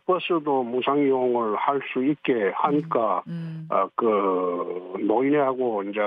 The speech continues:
Speaker 1: 조정이 어느 정도 된 거죠.
Speaker 2: 음, 그렇군요.
Speaker 1: 음.
Speaker 2: 알겠습니다.
Speaker 1: 음.
Speaker 2: 그렇게 하여튼 지혜롭게 지금은 대구 시정을 잘 이끌어가고 계시더라고요, 홍준표 시장님. 근데
Speaker 1: <laughs> 예.
Speaker 2: 최근에 에스엔에스에다가 경남 에프씨와 관련해서 반박글 올리신 게 상당히 화제였습니다.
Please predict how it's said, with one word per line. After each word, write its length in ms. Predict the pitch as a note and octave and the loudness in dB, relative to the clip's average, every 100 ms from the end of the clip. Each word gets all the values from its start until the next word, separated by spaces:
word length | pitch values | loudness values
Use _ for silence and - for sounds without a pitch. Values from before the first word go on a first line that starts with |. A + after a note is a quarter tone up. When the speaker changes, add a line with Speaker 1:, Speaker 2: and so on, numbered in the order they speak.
| G2+ | -2
Speaker 1:
조정이 400 | C3+ D3 C#3+ B2 | -2 0 2 2
어느 260 | G2+ - B2+ | 0 0 0
정도 240 | C3+ C3+ C3 | 2 0 0
된 280 | D3 D3 A2 | 0 0 0
거죠. 400 | G#2 A#2+ C#3+ F3+ | -2 0 0 -2
Speaker 2:
음, 680 | F3+ F3 E3+ E3 D#3+ D#3+ E3 - | -10 -8 -8 -10 -10 -12 -12 -12
그렇군요. 580 | F3+ E3 E3+ E3 F3 F3+ | -12 -12 -12 -10 -10 -10
Speaker 1:
음. 40 | F3 | -10
Speaker 2:
알겠습니다. 580 | D#3 F#3 - E3+ D#3+ F3 | -10 -10 -10 -12 -10 -10
Speaker 1:
음. 80 | F3+ F3+ - - - - | -10 -12 -12 -16 -18 -12
Speaker 2:
그렇게 180 | A3 | -6
하여튼 160 | C#4+ D4 | -4 -4
지혜롭게 640 | - G#3+ C#4 D#4+ D4 D4+ | -2 2 2 2 0 -2
지금은 240 | C4 C4+ C4 | -2 -4 -2
대구 200 | F#3+ B3 | -4 -4
시정을 320 | A#3 A#3+ C4 | -4 -2 -2
잘 200 | A#3 G#3 | -2 -2
이끌어가고 480 | D#3+ C4 C#4 G#3+ B3 | -2 -2 0 -2 -2
계시더라고요, 640 | E3 F#3+ B3 A#3 E3 D3 | -6 -4 -2 -2 -2 -6
홍준표 400 | F3+ G3+ F3+ D#3 | -4 -4 -6 -8
시장님. 480 | C#3+ C#3+ C#3 D3+ - - - - | -10 -8 -8 -8 -10 -12 -20 -10
근데 560 | D4+ D#4+ G3 A#3 C#3+ - - | -6 -2 0 0 -2 -4 -6
Speaker 1:
<laughs> 320 | - - - | -8 -8 -8
예. 60 | - | 0
Speaker 2:
최근에 400 | - - F4 D#3+ | 2 2 2 0
에스엔에스에다가 960 | - E4+ G4+ F#4+ E4 D4+ B3+ B3+ E4 D#4+ _ _ - | -2 -4 -4 -4 -2 -2 0 0 0 -2 _ _ -8
경남 500 | G3 G#3 D4 G#4+ G#4+ | 0 2 2 0 -2
에프씨와 540 | G4 - D#4+ - C4+ | -6 -4 -6 0 0
관련해서 580 | A#3+ F3+ F#3+ F#3+ F#3 - | 0 -2 0 -2 -2 -4
반박글 760 | - D#3 F3 F#3+ A3 - G#3+ G#3 | -6 -4 -2 0 0 -2 -4 -4
올리신 460 | F3 E3 E3 D#3+ D#3 | -4 -4 -6 -8 -6
게 220 | F3+ F3 | -6 -6
상당히 280 | F3+ G3 F#3+ F#3 | -4 -2 -2 -2
화제였습니다. 1000 | A#3 A#3+ E3 - D3 C#3+ C#3+ D#3 D#3+ | -4 -4 -4 -6 -6 -6 -6 -6 -6